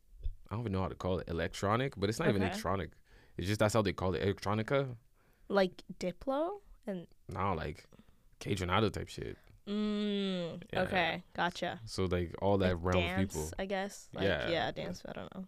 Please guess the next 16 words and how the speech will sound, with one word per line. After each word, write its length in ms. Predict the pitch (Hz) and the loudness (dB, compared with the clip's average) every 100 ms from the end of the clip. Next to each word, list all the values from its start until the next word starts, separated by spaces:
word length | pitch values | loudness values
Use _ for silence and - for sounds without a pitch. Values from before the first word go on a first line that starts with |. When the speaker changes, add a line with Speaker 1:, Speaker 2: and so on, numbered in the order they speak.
| - | -10
Speaker 2:
That's, 240 | - - | -14 -12
like, 160 | - 180 | -12 -10
the 160 | - - - | -12 -12 -16
classified 400 | - - - - | -14 -12 -12 -16
genre. 260 | - - 202 - - - | -16 -16 -16 -18 -20 -6
I 40 | - | 6
feel 120 | 254 | 6
like 80 | 226 | 8
genres 320 | 180 185 190 | 4 4 0
aren't 160 | 165 - | -2 -4
a 40 | |
thing 200 | - 160 | -6 -8
anymore, 320 | 165 - - | -6 -6 -8
though, 160 | - 190 | -6 -4
you 160 | 185 | -2
know? 120 | 165 | 0